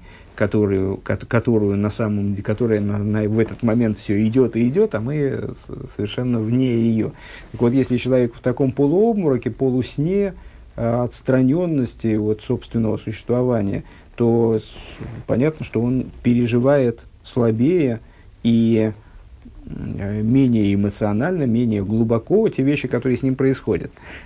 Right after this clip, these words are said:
А когда он находится в хорошем контакте с собой, когда он осознает себя, э, м, вот, ну, вот мне нравится переводить с-, дас как осознание, да? И вот ее идея у Маргиш, когда он осознает себя и ощущает себя как следует,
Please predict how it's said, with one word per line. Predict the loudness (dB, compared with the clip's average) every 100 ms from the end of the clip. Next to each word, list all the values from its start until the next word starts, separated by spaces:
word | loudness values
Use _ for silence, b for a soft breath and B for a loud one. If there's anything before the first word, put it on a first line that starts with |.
| B 0
А | 4 4
когда | 2 0 2 2
он | 4
находится | 2 2 2 2 0
в |
хорошем | -2 2 2 0 -2
контакте | -2 0 -2 -2 -10
с |
собой, | -6 -6 -4 -8 -10 B B -6
когда | -2 0
он | -2
осознает | -4 -6 -4 0 2 2
себя, | -2 0 0 -2 -8 B B B -20 -12
э, | -10 -8 -6
м, | -8 -6 -6 -6 -10 -10 -8
вот, | -10 -6
ну, | -6
вот | -4
мне | -4
нравится | -2 -2 -2 -4
переводить | -2 0 0 -2
с-, | -6 -8
дас | -4 -2 -2
как | -6 -6
осознание, | -6 -4 -2 0 -2 -4 -8 -14 -20 -16
да? | -12 -12 B B B -10
И | -6
вот | -6 -4
ее | 0 2 2
идея | 2 4
у | 4 2
Маргиш, | 2 0 0 -2
когда | -2 0 0
он |
осознает | -2 -2 -2 0 2 0
себя | -2 -4 0 0
и | 0 2
ощущает | 0 0 -2 -2 -2 -2 -2 -4
себя | -4 0 0 -2
как | -6 -6
следует, | 0 2 2 0 -10